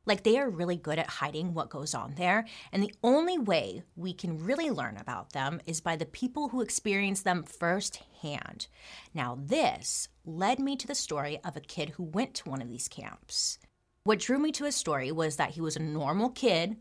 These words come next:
who didn't even mean to, like, bring all this attention to the camp he went to. And the attention kind of found him because he was posting about it on MySpace.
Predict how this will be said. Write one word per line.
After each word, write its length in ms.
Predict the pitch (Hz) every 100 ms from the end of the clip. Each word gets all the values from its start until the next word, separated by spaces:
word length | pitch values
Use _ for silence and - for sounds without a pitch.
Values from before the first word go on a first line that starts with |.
| -
who 100 | 190
didn't 240 | 175 170
even 320 | 196 226 208
mean 200 | 180 180 190
to, 120 | -
like, 220 | 165 135
bring 320 | - 127 160
all 100 | 165
this 160 | 170 175
attention 460 | - 165 156 175
to 120 | 160 165
the 80 |
camp 380 | 170 - 185 151
he 80 | -
went 240 | 135 -
to. 360 | - - - 185 - - - -
And 100 | 185
the 60 | 196
attention 720 | 220 - 359 - 214 196 196 - -
kind 320 | - 233 269
of 60 | 262
found 320 | 220 190 170
him 340 | 226 214 160
because 480 | 151 151 170 143 - - -
he 140 | _ 165
was 140 | 151
posting 420 | - 139 147 180
about 240 | 185 190 190
it 60 |
on 140 | 170 147
MySpace. 920 | 143 151 - 190 214 240 269 - -